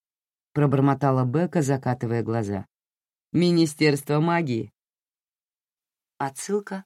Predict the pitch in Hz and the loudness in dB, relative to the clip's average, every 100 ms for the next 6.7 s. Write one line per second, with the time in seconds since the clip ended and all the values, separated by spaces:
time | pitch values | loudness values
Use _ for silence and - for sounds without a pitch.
0 | _ - 151 143 139 143 - 123 117 - | _ -6 -6 -4 -4 -4 -6 -8 -2 -2
1 | 127 127 127 - 113 113 101 143 165 170 | -2 -6 -8 -10 -8 -10 -8 -8 -6 -6
2 | 175 - 147 - - 165 - 160 156 135 | -8 -8 -10 -10 -10 -10 -8 -10 -8 -12
3 | 127 123 123 - 117 107 98 _ _ _ | -10 -12 -12 -16 -18 -16 -18 _ _ _
4 | _ _ _ _ _ _ _ _ 143 151 | _ _ _ _ _ _ _ _ 2 4
5 | 151 147 147 156 151 135 135 - 135 135 | 6 6 6 6 6 4 0 -4 -2 0
6 | 131 127 - 135 143 196 | 0 -2 -4 -2 2 0